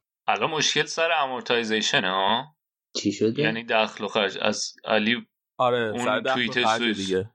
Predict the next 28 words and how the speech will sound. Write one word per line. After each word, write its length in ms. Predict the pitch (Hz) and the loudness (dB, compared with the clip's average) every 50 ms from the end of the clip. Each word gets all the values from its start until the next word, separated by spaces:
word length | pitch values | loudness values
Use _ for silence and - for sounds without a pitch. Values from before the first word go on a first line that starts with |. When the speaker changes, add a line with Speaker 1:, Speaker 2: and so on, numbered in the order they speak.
| _ _ _ _ _ _ _ _ | _ _ _ _ _ _ _ _
Speaker 3:
اگه 160 | - 110 120 127 | -2 -2 0 0
بخوان 260 | 135 139 143 139 135 | 0 -2 -2 -2 -2
خیلی 280 | - 139 135 131 131 | 0 0 -2 -2 -2
خرج 280 | 127 - 123 123 117 - | -2 0 0 0 0 0
کنن، 180 | - 117 107 110 | -2 -2 0 2
دخل 240 | 113 120 123 - | 2 0 0 -2
و 40 | 120 | -8
خرجشون 420 | - - 107 101 104 110 - 120 117 | -2 2 2 2 2 0 -2 -2 0
دیگه 140 | 117 107 | 2 2
به 80 | 104 107 | 2 2
هم 180 | 110 101 98 98 | 2 2 0 0
نمی‌خوره. 360 | 101 - - - - 113 - _ _ _ _ _ - | -2 -4 -8 -12 -16 -20 -20 _ _ _ _ _ -2
Speaker 1:
بعد 200 | 107 107 113 123 | 0 0 2 2
الان 440 | 120 120 120 123 127 127 120 110 - _ _ _ - | 2 2 2 0 -2 -4 -6 -8 -10 _ _ _ -4
فروش 560 | - - - - 123 120 117 127 127 127 127 | -2 -2 -2 0 0 0 2 2 2 2 2
همون 260 | 131 135 139 135 127 | 2 2 2 2 0
موقع 260 | 127 120 117 110 127 139 | -2 -2 0 0 2 2
میره 240 | 156 160 160 156 | 2 2 0 0
تو 200 | 156 - - 160 | 0 0 0 0
حساب، 500 | 151 151 147 - - 151 147 151 151 147 | 0 0 0 -2 0 0 2 2 2 0
خرید 560 | - - - - 117 117 113 117 127 135 - - | -4 -10 -4 2 2 4 4 4 2 0 -2 -2
می‌شه. 540 | 110 107 - - 110 101 101 101 95 - - _ _ _ _ - | -2 -2 0 2 2 4 4 2 0 -2 -8 _ _ _ _ 0
Speaker 3:
آره، 200 | 113 107 104 101 | 2 2 2 0
خرید 380 | - - 120 113 110 104 101 | -2 -2 0 2 2 2 0
رو 80 | 117 120 | -4 -2
بخش 400 | 120 113 107 107 - - - - | 0 0 0 0 0 -4 -6 -6
می‌کنن، 280 | 98 - - 92 95 | -6 -4 -4 -4 -2
قسمت 340 | 92 - 101 - - 104 98 | -2 -2 -2 0 0 0 -2